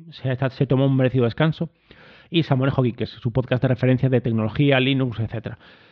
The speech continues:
Después, también de Linux, que hay mucho de Linux. Eh, creo que ya acabo con este de Linux, ¿vale? <laughs> El siguiente es K D Express, que es un podcast también, si no me equivoco, empezó este año, si no me equivoco.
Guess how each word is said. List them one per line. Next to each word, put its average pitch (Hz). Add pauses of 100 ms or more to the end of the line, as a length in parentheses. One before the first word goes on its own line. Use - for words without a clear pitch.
(380)
Después, 139
también 143
de 147
Linux, 139 (240)
que 131
hay 135
mucho 135
de 127
Linux. 123 (360)
Eh, 113
creo 139
que 139
ya 139
acabo 131
con 131
este 127
de 117
Linux, 104
¿vale? 135 (400)
<laughs> -
El 139
siguiente 143
es 123
K 135
D 131
Express, 185
que 151
es 120
un 127
podcast 123
también, 131
si -
no 135
me 143
equivoco, 147
empezó 131
este 135
año, 185
si 127
no 117
me 113
equivoco. 160